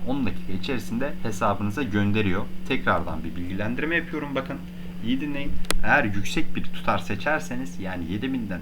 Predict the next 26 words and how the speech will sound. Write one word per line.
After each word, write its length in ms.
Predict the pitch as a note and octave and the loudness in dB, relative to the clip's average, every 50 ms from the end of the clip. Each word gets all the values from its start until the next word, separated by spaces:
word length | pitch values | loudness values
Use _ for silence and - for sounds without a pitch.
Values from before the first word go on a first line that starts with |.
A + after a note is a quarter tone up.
| - - | -8 -10
üstünü 280 | - - - - F2+ F2 | -12 -12 -10 -10 -10 -10
seçerseniz 760 | - - G2+ - - D#3+ E3 - - - D3+ C#3+ - - | -10 -10 -8 -6 -6 -6 -6 -6 -6 -4 -4 -4 -4 0
bazen 340 | - A2+ B2 A#2+ A#2 C3 C3 | 0 2 2 2 0 -2 -2
aksayabiliyor. 800 | B2 G2 F#2 F2+ - - - G2+ F#2+ F#2+ F2+ G2 F#2+ G#2 F#2+ E2 - - - - - - - - - | -4 -6 -6 -6 -8 -8 -8 -6 -6 -6 -6 -4 -4 -4 -4 -4 -6 -10 -12 -12 -12 -12 -12 -12 -8
Endişe 420 | G#2+ G2 G2+ G#2 G2+ G2 - - D#3 | -6 -4 -2 -2 -2 -4 -4 -6 -6
etmeyin. 480 | B2 A#2+ A#2 - - G2 D#2 D2+ D2+ - - - - - - - - - - - - - - F#2 | -6 -6 -8 -8 -8 -8 -8 -8 -8 -8 -10 -10 -10 -8 -8 -10 -10 -10 -10 -12 -12 -10 -8 -6
Yarım 280 | F2 F2 F#2+ G#2+ C#3 - | -4 -4 -2 -4 -4 -4
saat 280 | - - B2 G2+ F2+ | -2 -2 -2 -2 -2
sonra, 280 | - - - F2+ E2+ E2+ F2 - | -4 -6 -8 -8 -8 -8 -8 -8
bir 60 | - | -8
saat 300 | - - - D3 B2+ - | -6 -2 -2 -2 -2 -2
sonra, 260 | - F2+ F2 E2+ E2+ F2 - - - | -4 -6 -6 -6 -6 -6 -6 -4 -2
bazı 380 | G#2 B2 C#3+ D3 C3+ C3+ A2 G#2+ | 2 2 2 2 2 -2 -2 -2
durumlarda 520 | G2+ F#2+ F2+ F2+ E2+ E2 E2 F2 F2 F2 | -2 -2 -2 -4 -4 -6 -6 -6 -8 -8
iki 240 | F2+ - - - - | -8 -8 -8 -8 -8
saat, 240 | - - A2+ - - - - | -8 -6 -8 -8 -6 -6 -6
üç 140 | C#3+ C3 - | -4 -6 -6
saat 220 | - - F2+ F2 - - - | -6 -6 -6 -6 -8 -6 -4
sonra 360 | C3 B2+ A#2+ A2+ B2+ D3 E3+ - - - - - - - - - - - - | -4 -2 -2 0 -2 -2 -2 -4 -8 -10 -12 -12 -12 -12 -10 -10 -10 -6 -2
gelme 300 | - A2+ A#2+ A#2+ C3 C#3+ | -2 0 0 0 0 0
gibi 340 | B2+ G#2+ F#2 F2 F2+ E2+ E2+ - - | -2 -2 -2 -4 -4 -4 -6 -6 -4
durumlar 460 | A#2 A2 A2+ G#2+ G#2+ A#2+ C#3 D#3+ - - - - - - | -4 -2 -2 0 0 2 0 0 0 -4 -8 -8 -6 -4
yaşanabiliyor. 800 | G2 F2+ - - A2 G#2 G#2 G#2+ G#2 A2 G#2+ B2 A#2+ A2 A#2+ C#3+ - - - - | -4 -4 -2 -2 0 0 0 0 2 0 0 2 2 0 0 -2 -4 -8 -10 -6
Endişe 400 | A#2 A2 A2+ B2+ B2 - - - | -4 -2 -2 -2 -2 -4 -4 -6
etmeyin. 520 | - - D3+ D3 - - G2 F2+ F2+ G#2 - - - - - - - - - | -4 -4 -6 -6 -6 -6 -6 -6 -4 -4 -6 -6 -8 -8 -10 -10 -6 -2 -2
Bekleyin. 440 | B2+ - - F3+ E3+ E3 D#3 D#3+ | -2 -2 -2 -2 -2 -2 -2 -2